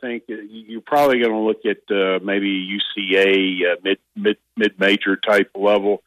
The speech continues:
but, uh, he, he's just a playmaker. He, he, he's averaging twenty-seven, uh, point five yards, uh, per punt return, and, uh, he just, uh, when I, when I, when I saw him in practice and saw him in a game, he just,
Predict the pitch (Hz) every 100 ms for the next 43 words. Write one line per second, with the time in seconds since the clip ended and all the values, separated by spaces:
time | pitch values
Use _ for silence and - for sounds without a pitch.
0 | - _ _ - 117 92 _ _ _ -
1 | 101 95 98 98 117 107 120 135 123 92
2 | - 107 120 98 90 - 85 80 107 107
3 | 95 95 90 - 101 95 104 113 101 95
4 | - 110 104 117 107 101 98 98 101 98
5 | 92 90 - 113 104 - 110 104 92 98
6 | 98 101 95 - _ _ _ - 104 101
7 | 92 - 107 104 - 110 101 101 - 107
8 | 104 104 98 92 92 90 90 - _ _
9 | - 98 92 98 - - 101 87 85 85
10 | 82 - 95 107 95 98 98 101 95 95
11 | 101 104 - 104 101 98 95 95 95 -
12 | 113 110 - 117 - 92 113 104 98 98
13 | 92 98 107 107 104 _ _ _ _ -
14 | 104 98 104